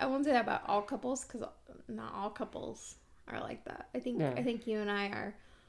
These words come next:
Speaker 1: fortunate enough to come from two families where our parents really did
Speaker 2: Yeah.
Speaker 1: like, communicate and stick things out. So we see what a healthy relationship looks like, so we're able to implement that in our own.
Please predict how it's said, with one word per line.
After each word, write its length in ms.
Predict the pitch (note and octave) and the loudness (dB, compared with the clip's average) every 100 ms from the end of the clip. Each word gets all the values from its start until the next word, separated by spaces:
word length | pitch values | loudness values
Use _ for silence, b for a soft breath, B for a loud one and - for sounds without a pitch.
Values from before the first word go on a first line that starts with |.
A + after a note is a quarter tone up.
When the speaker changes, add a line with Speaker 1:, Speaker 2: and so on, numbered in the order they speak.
| b - | b 0
Speaker 1:
fortunate 420 | A3 A3 A#3+ G#3+ G3+ | 2 4 2 2 2
enough 200 | G3+ - | -2 -6
to 80 | - | -8
come 240 | A3+ G3 | -6 -4
from 280 | G3 F#3+ G3+ | -4 -4 -4
two 200 | - G#3 | -4 -2
families 840 | C#4+ F4+ D#4 A3 G#3 G#3 - - - | 4 6 6 4 2 0 -4 -14 -10
where 220 | A3+ G3+ | -4 -2
our 160 | F3+ F#3 | -2 -4
parents 840 | - A3 G#3 G3 - - - - b b - | -2 -2 0 -2 -4 -8 -14 -14 b b -6
really 260 | G3 F#3 | 0 2
did 400 | F#3 E3+ - G3 - - - - | 2 2 2 -2 -8 -16 -20 -10
Speaker 2:
Yeah. 220 | - C3 C#3+ b b b b - | -6 -4 -6 b b b b -10
Speaker 1:
like, 220 | - - - - G#3+ - | -8 -10 -14 -14 -14 -8
communicate 580 | B3 B3 F#3+ F#3+ G2+ - | -2 0 0 0 -4 -4
and 100 | G#3 | -6
stick 160 | - F#3 | -6 -6
things 180 | F#3+ F#3+ | -4 -4
out. 180 | - G#3 | -4 -2
So 100 | G#3 | -2
we 120 | G#3 | -2
see 340 | - A#3 A3 G3+ | -6 -6 -4 0
what 140 | F#3 | 0
a 60 | G#3 | 0
healthy 280 | G3 A#3 | -2 0
relationship 460 | C4+ C#4 - C#4+ - | 0 0 -2 -10 -8
looks 140 | D4 | -6
like, 140 | D4+ D4 | -6 -4
so 100 | G3+ | 0
we're 80 | F#3+ | 0
able 300 | F#3 F#3 F3+ | 0 -4 -8
to 220 | - - | -6 -6
implement 380 | G3 F#3+ F3+ - | -4 -2 -4 -4
that 180 | - - | -8 -8
in 60 | - | -8
our 160 | - | -6
own. 260 | - - | -6 -6